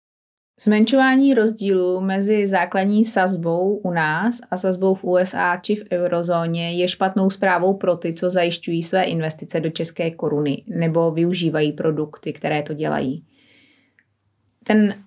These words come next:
snadný dodatečný výnos, který toto zajišťování přinášelo, je totiž tímto pryč. Zajišťování měnového rizika sice i nadále nic nestojí,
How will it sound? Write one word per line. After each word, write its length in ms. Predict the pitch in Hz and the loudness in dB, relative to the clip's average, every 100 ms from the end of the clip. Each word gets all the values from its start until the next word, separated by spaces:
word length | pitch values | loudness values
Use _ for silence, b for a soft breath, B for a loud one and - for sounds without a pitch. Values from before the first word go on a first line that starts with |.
| _ | _
snadný 520 | - 202 208 220 233 208 | -2 2 4 4 4 4
dodatečný 640 | 185 196 202 202 220 208 | 4 4 0 2 2 2
výnos, 520 | 180 175 139 165 - | 0 -2 -2 -4 -6
který 480 | - 180 165 165 165 | -6 -4 -2 -2 -4
toto 240 | 170 185 | -2 0
zajišťování 680 | 175 170 170 196 185 180 185 | 2 0 0 0 2 0 -4
přinášelo, 920 | - 156 147 160 175 156 156 165 - - | -4 -2 -2 -2 -2 -2 0 -2 -4 -4
je 400 | 170 170 170 160 _ _ | 2 2 2 -2 _ _
totiž 380 | 175 170 165 160 | -6 -2 -2 -4
tímto 420 | - 156 147 147 | -4 -6 -4 -6
pryč. 580 | 147 147 147 - - - _ _ B B B B B B _ | -6 -6 -6 -4 -8 -8 _ _ B B B B B B _
Zajišťování 640 | 165 185 202 240 226 220 220 | 2 2 4 2 2 4 4
měnového 600 | 208 190 190 190 226 214 | 4 4 2 2 2 2
rizika 520 | 180 185 180 180 180 | 2 0 0 0 0
sice 380 | 180 190 - 202 | 0 -2 0 -2
i 280 | 202 196 185 | 2 2 2
nadále 580 | 156 143 147 147 175 | 2 0 0 2 2
nic 240 | 180 165 - | 0 -2 -2
nestojí, 800 | 143 - - 151 143 139 151 | -2 -2 0 0 2 0 -4